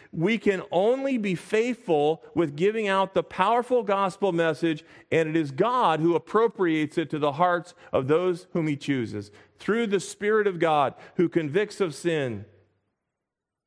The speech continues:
and draws man to himself.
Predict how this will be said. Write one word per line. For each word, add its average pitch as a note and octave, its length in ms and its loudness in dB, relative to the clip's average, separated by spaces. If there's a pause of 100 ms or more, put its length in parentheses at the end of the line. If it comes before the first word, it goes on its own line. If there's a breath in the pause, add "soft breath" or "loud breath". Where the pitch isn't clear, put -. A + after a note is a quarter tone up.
(160)
and C#3+ 160 0
draws D3 1000 -2 (920)
man C3 360 -2
to A#2+ 120 -6
himself. G2 600 -10